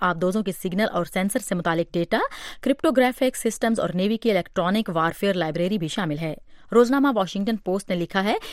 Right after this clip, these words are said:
کہ ہیکروں کے اس حملے میں سینکڑوں مکینیکل اور سافٹ ویئر سسٹمز بھی متاثر ہوئے ہیں۔ اخبار نے لکھا ہے کہ چوری کیا جانے والا مواد انتہائی حساس نوعیت کا تھا۔ امریکہ کی تجارت سے متعلق ایک اعلیٰ مذاکرات کار نے بتایا ہے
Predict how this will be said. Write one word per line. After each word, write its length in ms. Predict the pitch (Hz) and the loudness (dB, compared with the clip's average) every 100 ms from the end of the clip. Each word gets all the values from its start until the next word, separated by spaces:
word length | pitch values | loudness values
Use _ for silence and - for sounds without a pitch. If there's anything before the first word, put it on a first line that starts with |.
| - | -4
کہ 80 | 262 | 2
ہیکروں 280 | 269 294 349 | 2 2 -2
کے 80 | 359 | -2
اس 140 | - | 0
حملے 200 | 208 226 | 0 4
میں 140 | 262 277 - | 4 4 2
سینکڑوں 300 | 190 190 233 | -2 2 2
مکینیکل 480 | 202 175 190 220 214 | 2 2 0 0 0
اور 120 | 175 | -2
سافٹ 360 | - 208 - | 0 0 0
ویئر 120 | 175 170 | 0 -2
سسٹمز 420 | 170 - 180 160 | -2 -2 -2 0
بھی 120 | 240 | 2
متاثر 400 | 269 180 165 165 | 4 2 0 -2
ہوئے 180 | 160 160 | -2 -2
ہیں۔ 180 | 165 160 - - - - | -4 -6 -12 -20 -6 0
اخبار 280 | - 254 269 | 4 4 6
نے 80 | 294 | 4
لکھا 220 | 269 302 | 4 2
ہے 100 | 311 | 0
کہ 100 | - | 2
چوری 260 | 220 208 | 4 4
کیا 160 | 202 185 | 2 0
جانے 200 | 170 170 | 0 0
والا 160 | 175 170 | 0 0
مواد 300 | 165 170 294 - - - | 2 2 0 -4 -8 4
انتہائی 480 | 247 233 247 269 240 - 185 | 4 6 4 4 0 -4 -4
حساس 320 | - 226 190 - | 2 6 6 4
نوعیت 340 | 220 165 156 | 2 2 -2
کا 100 | 170 | -4
تھا۔ 280 | 160 170 156 - - - - - - - - - - - - - | -2 -2 -4 -8 -20 -20 -20 -20 -20 -20 -20 -20 -20 -20 -20 -2
امریکہ 300 | 247 262 320 381 | 4 4 4 4
کی 200 | 494 294 | 4 4
تجارت 260 | 202 196 - | 4 4 4
سے 80 | 240 | 2
متعلق 400 | 220 226 320 247 | 2 0 2 0
ایک 140 | - | -2
اعلیٰ 220 | - 220 | 0 2
مذاکرات 500 | 226 175 170 180 196 | 2 2 0 0 0
کار 180 | - 180 | 0 -2
نے 80 | 175 | 0
بتایا 380 | 175 170 175 | -2 0 0
ہے 100 | 185 | 2